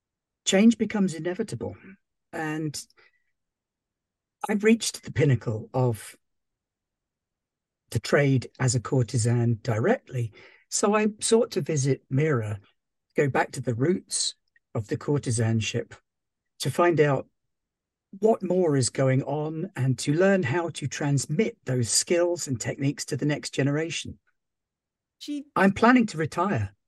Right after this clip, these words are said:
Speaker 2: twitches a bit in the, like, what is going on and transmit this. She, like, mm, sort of things. Well,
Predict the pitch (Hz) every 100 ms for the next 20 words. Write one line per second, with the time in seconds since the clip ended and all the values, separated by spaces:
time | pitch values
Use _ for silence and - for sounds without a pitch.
0 | _ _ _ _ _ _ _ _ _ 370
1 | 370 - 359 269 214 214 175 208 208 196
2 | 190 185 - 185 185 214 214 220 226 208
3 | 208 202 202 180 175 175 175 - 196 185
4 | 180 190 - 170 170 - - 196 196 190
5 | - 247 220 208 208 202 _ _ _ _
6 | _ _ _ _ _ _ _ _ _ 214
7 | - 202 196 _ _ 220 220 - _ _
8 | _ _ 226 208